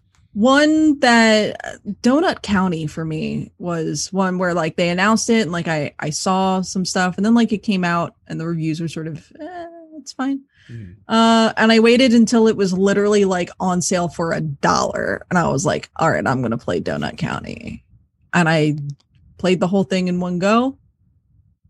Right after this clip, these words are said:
Speaker 1: And it was worth a dollar.
Speaker 2: <laughs> I hear, I hear it's an easy platinum as well. So I was, I was thinking about seeing if
Speaker 1: Uh, I
Speaker 2: it came
Speaker 1: played
Speaker 2: on
Speaker 1: it on
Speaker 2: sale on
Speaker 1: S-,
Speaker 2: PlayStation,
Speaker 1: Steam,
Speaker 2: so.
Speaker 1: so.
Speaker 2: <laughs> Um, he also asked which game or series had the best twist.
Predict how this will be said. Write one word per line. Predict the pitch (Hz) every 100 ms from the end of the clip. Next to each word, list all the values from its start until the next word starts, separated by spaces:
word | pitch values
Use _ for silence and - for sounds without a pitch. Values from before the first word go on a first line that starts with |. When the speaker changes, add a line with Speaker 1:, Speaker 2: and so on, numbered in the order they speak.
| -
Speaker 1:
And | 180 180 185 185 170 170 160
it | - 190 -
was | 190
worth | 175 196 220
a | 226
dollar. | 226 269 202 185 185
Speaker 2:
<laughs> |
I | 127 165 165 - 202 233 226 294 240 - - - 147 95 - 135 95 - 127 98 82 127 262 233 - 123
hear, | 139 -
I | 127
hear | 131
it's | 151 -
an | 110
easy | 110
platinum | 95 101 95 85
as | 82
well. | 87 85 _ _
So | -
I | 82 87
was, | 87
I | 87
was | 101
thinking | - 98
about | 98 -
seeing | 98 92
if | 95
Speaker 1:
Uh, | 208
I | 208
Speaker 2:
it |
came |
Speaker 1:
played | 214 226 202
Speaker 2:
on |
Speaker 1:
it | 175
on |
Speaker 2:
sale | 156 110
on | 107
Speaker 1:
S-, |
Speaker 2:
PlayStation, | 104 104 110 - 113
Speaker 1:
Steam, | 180 156 156 156 165 185
Speaker 2:
so. |
Speaker 1:
so. | - 151 156 160 165 180 - - _ - - - - -
Speaker 2:
<laughs> |
Um, | 156 151 147 -
he | 135 196
also | 208 208
asked | 156 151 143
which | 170
game | 170 165 143
or |
series | 117 131 131 120
had | 127 117
the | 120
best | 104 101 -
twist. | - 165 147 - -